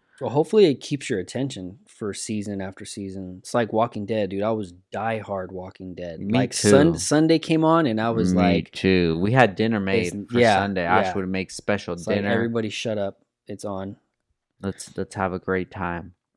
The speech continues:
Speaker 1: But I fell off. I think I'm two seasons behind
Speaker 2: Me
Speaker 1: right
Speaker 2: too.
Speaker 1: now, and I just couldn't. It, it didn't keep my attention. I think I'm just, uh,
Speaker 2: You
Speaker 1: I'm just
Speaker 2: put,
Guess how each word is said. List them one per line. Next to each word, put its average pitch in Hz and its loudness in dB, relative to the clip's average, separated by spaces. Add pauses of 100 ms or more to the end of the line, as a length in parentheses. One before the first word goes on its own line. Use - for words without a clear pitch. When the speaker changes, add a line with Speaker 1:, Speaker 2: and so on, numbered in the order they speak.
(200)
Speaker 1:
But 107 -2
I 113 -2
fell 127 0
off. 131 0
I 113 -14
think 151 -10
I'm 127 -6
two 127 -4
seasons 120 -4
behind 110 -8
Speaker 2:
Me 104 2
Speaker 1:
right 101 -2
Speaker 2:
too. 123 2
Speaker 1:
now, 92 -8
and 101 -12
I 110 -10
just 117 -14
couldn't. 135 -8 (440)
It, 117 -8
it 120 -6
didn't 147 2
keep 147 -4
my 120 -2
attention. 123 -4
I 101 -4
think 110 -8
I'm 107 -4
just, - -12 (160)
uh, 90 -12 (1400)
Speaker 2:
You 110 0
Speaker 1:
I'm 113 4
just - -4
Speaker 2:
put, - -12